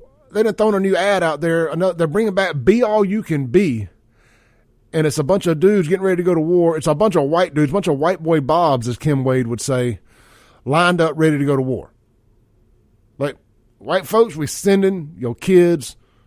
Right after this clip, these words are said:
to war. They didn't have a single bit of diversity on that plane, on that helicopter, ready to go into war. It was all white kids.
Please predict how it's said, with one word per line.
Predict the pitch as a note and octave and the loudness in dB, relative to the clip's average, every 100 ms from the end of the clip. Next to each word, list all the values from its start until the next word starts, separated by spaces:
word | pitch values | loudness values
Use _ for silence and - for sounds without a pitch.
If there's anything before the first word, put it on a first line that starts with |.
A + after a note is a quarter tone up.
| _ _ | _ _
to | - | -6
war. | C3+ C#3 G#2+ D#2+ - _ _ _ _ _ _ _ _ _ _ _ _ _ _ _ - | -2 -2 -2 -6 -20 _ _ _ _ _ _ _ _ _ _ _ _ _ _ _ -2
They | D#3 | 0
didn't | F3+ | 2
have | F3+ | 2
a | D#3 | 0
single | - C4 D4 C4+ B3 G3 - _ | 0 2 2 2 0 -2 -10 _
bit | E3 A#3+ | 4 6
of | F3 | 6
diversity | D#3+ F#3 G3 - C#3+ D3+ | 2 2 2 2 -2 0
on | D#3 | 0
that | D#3 C3+ | -2 -2
plane, | E3+ D3 A2+ G2 | 0 0 -2 -4
on | E3 | 0
that | F3+ D#3+ | 0 2
helicopter, | E3 C3 B2+ - C#2+ - _ _ _ _ _ _ _ _ _ _ | 0 -2 -6 -10 -16 -20 _ _ _ _ _ _ _ _ _ _
ready | C3+ E3+ D#3 | 0 2 4
to | |
go | D3+ D#3 | 4 4
into | D3+ | 4
war. | C#3 C3+ G#2 E2 _ | 0 -2 -4 -8 _
It | D#3 | -4
was | F3+ D3+ | -2 0
all | D#3+ F#3+ F3 | 2 4 4
white | D#3 C#3 | 0 -2
kids. | B2+ G2 D#2+ - - | -8 -10 -12 -18 -20